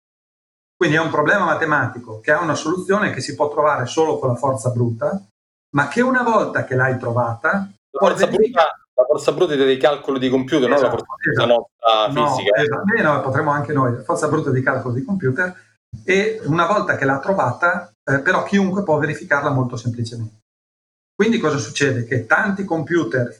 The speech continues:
Speaker 1: cercano questa chiave, diciamo, crittografica, che risolva appunto questo blocco, cioè quindi che, che lo chiuda. Nel momento in cui l'hanno trovata, viene applicata al blocco e lo unisce al blocco successivo.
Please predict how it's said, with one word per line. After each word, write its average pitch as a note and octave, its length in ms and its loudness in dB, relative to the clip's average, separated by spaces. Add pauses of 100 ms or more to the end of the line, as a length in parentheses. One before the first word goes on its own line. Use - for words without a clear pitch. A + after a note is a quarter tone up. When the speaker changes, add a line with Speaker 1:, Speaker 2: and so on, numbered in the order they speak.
(160)
Speaker 1:
cercano C3+ 640 0
questa B2+ 480 -2
chiave, B2+ 540 0
diciamo, A#2+ 400 -2
crittografica, C3+ 1000 -4
che C3 120 -2
risolva B2 520 0
appunto A#2+ 380 -2
questo A#2+ 280 -4
blocco, B2 680 -2 (320)
cioè - 160 0
quindi B2 260 0
che, B2 140 -6
che - 120 -10
lo B2+ 120 2
chiuda. C#3 600 -2 (560)
Nel G3+ 80 4
momento A#3+ 200 0
in A3 80 -2
cui G#3+ 120 -2
l'hanno E3 240 0
trovata, D3+ 400 0
viene F#3 260 0
applicata C3+ 480 -2
al A#2+ 80 0
blocco B2+ 600 -2
e F3+ 80 0
lo G#3+ 180 2
unisce G3 360 0
al G3+ 100 2
blocco C3+ 300 -2
successivo. - 720 -6